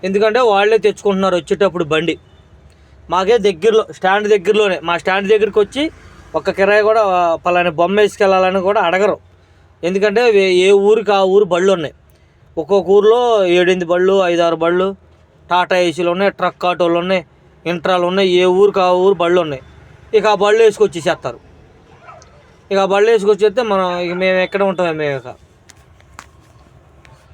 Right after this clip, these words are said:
అందుకని మాకు కిరాయిలు రావు. మా దగ్గరలో దేవుడి బొమ్మలు అమ్ముతున్నా సరే, అదివరకు అనుకోండి బళ్ళు తక్కువ ఉన్నాయి కాబట్టి స్టాండ్, మా స్టాండ్కి వచ్చి బళ్ళు వేసుకెళ్ళేవాళ్ళు. ఇప్పుడు ఏంటంటే ఏ ఊరికి ఆ ఊరికి ఐదారు బళ్ళు,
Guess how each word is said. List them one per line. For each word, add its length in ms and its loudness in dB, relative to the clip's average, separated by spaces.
అందుకని 300 0
మాకు 440 2
కిరాయిలు 380 0
రావు. 280 0
మా 200 0
దగ్గరలో 460 0
దేవుడి 280 0
బొమ్మలు 280 0
అమ్ముతున్నా 360 -4
సరే, 180 -2
అదివరకు 460 -2
అనుకోండి 520 0
బళ్ళు 320 -4
తక్కువ 300 -2
ఉన్నాయి 240 -4
కాబట్టి 380 -2
స్టాండ్, 360 -4
మా 140 -4
స్టాండ్కి 420 -4
వచ్చి 200 -6
బళ్ళు 260 0
వేసుకెళ్ళేవాళ్ళు. 720 -6
ఇప్పుడు 240 -6
ఏంటంటే 400 0
ఏ 260 2
ఊరికి 420 -2
ఆ 120 2
ఊరికి 800 -2
ఐదారు 320 0
బళ్ళు, 460 0